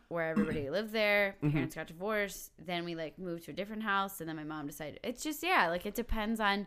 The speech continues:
Speaker 2: I understand
Speaker 1: the
Speaker 2: the
Speaker 1: different moments.
Speaker 2: and I understand the, like, you know, "Oh, this is gonna be sad." Like, this is a part, like, it is a big deal
Speaker 1: <clears throat>
Speaker 2: living somewhere for a long time and then moving out of it. Even if, like, someone still owns it, even if you just moved out of it and you can even go back.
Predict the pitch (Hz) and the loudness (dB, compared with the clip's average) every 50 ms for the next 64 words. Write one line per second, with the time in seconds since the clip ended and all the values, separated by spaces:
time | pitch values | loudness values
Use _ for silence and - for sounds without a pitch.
0 | - - - - 359 330 220 160 156 151 - - 180 165 156 147 139 131 - 175 | -6 -10 -2 4 6 6 6 6 6 4 4 4 4 4 4 4 2 2 2 0
1 | 156 165 170 175 180 170 160 151 165 214 208 190 165 156 156 147 143 139 - 143 | 0 0 0 0 -2 -2 -2 0 2 4 4 4 4 2 2 0 -2 -2 -2 -2
2 | 123 123 120 117 110 98 92 85 - - - - - 120 117 101 80 - - 110 | -2 0 0 -2 -2 -4 -4 -8 -10 -12 -12 -8 -4 -4 -2 -4 -4 -8 -8 -8
3 | 98 87 90 101 - - _ - 151 151 135 127 123 123 123 127 135 127 - 127 | -8 -8 -8 -12 -14 -8 _ 2 4 4 6 4 4 2 2 0 -4 -6 -6 -4
4 | 127 123 117 117 117 - - 120 113 110 107 101 110 110 107 85 87 - - - | -4 -2 -4 -4 -6 -4 -2 -2 -2 -2 -2 -4 -4 -4 -4 -4 -4 -6 -8 -4
5 | 120 151 165 160 - 170 160 151 139 127 - - 123 113 113 - - 120 120 117 | -2 -2 -2 0 0 0 0 0 -2 -2 -2 0 0 0 0 0 -2 -2 -4 -4
6 | - - 160 - - 175 175 170 160 143 131 143 135 156 170 185 175 135 127 131 | -4 -4 -6 -2 0 0 0 0 0 -2 -4 -4 -2 2 4 4 4 6 4 2
7 | 139 135 143 135 - - 135 131 131 131 131 131 - - - 143 123 - - - | 2 2 0 -2 -2 -2 -2 0 0 0 -2 -2 -4 -8 -10 -10 -10 -12 -14 -20
8 | - - - - - - 156 147 131 131 123 123 120 131 135 135 147 120 113 117 | -20 -20 -20 -8 -2 2 2 4 4 4 4 2 2 2 0 -2 -2 -2 -2 0
9 | 120 123 123 123 123 131 135 127 131 127 127 131 127 151 156 139 117 107 110 113 | 0 0 0 0 0 0 -2 -2 0 0 0 2 2 2 0 0 0 0 -2 -2
10 | 110 123 131 - - - - - - - 180 196 208 185 165 160 - - 135 127 | 0 0 -2 -2 -4 -8 -16 -10 -4 0 2 4 4 4 2 0 -2 -2 -2 -2
11 | 123 - 165 151 139 131 127 - - 147 131 104 117 135 170 165 131 127 110 117 | 0 2 2 2 2 2 0 0 0 2 2 4 4 2 2 2 0 0 -2 -2
12 | 131 139 147 131 127 - 123 143 147 123 117 - 123 120 110 - 117 117 147 143 | -2 0 -2 -2 -2 -2 -4 -4 -4 -4 -4 -2 -2 -2 0 2 2 2 2 2
13 | 113 - 50 - - 123 131 131 131 143 139 123 113 104 92 92 87 - 98 113 | 0 -2 -4 -6 -2 0 0 0 0 2 0 0 0 0 -2 -4 -4 -4 -4 -4
14 | 113 - - - - | -4 -6 -8 -12 -18